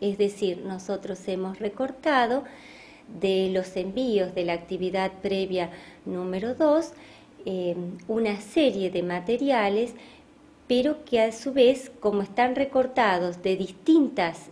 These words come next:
este, producciones, está altamente, eh, grabado, por, por decirlo así,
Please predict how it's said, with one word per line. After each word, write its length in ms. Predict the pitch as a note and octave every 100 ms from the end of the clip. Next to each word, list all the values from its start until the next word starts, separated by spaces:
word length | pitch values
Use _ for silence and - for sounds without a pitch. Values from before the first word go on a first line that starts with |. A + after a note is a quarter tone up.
| -
este, 320 | F#3 - F#3
producciones, 960 | F3 G#3 G#3 A#3+ - C4+ A3 G#3+ A#3+ A#3+ - - - -
está 400 | G3+ - A3+ A3
altamente, 1300 | - B3 C4+ C4+ A#3+ A3 A3 A3+ A3 B3+ B3+ B3 -
eh, 540 | F#3 F3 E3+ E3+ E3 D3+ - - - G3+
grabado, 680 | G#3 A3 A#3 G#3+ F#3+ G3+
por, 320 | G3 F#3+ F3+ F3+ - -
por 160 | F#3 F3+
decirlo 680 | F3+ F3+ G#3 F#3+ F#3 E3+ F3 -
así, 460 | G3+ G3+ A#3+ A#3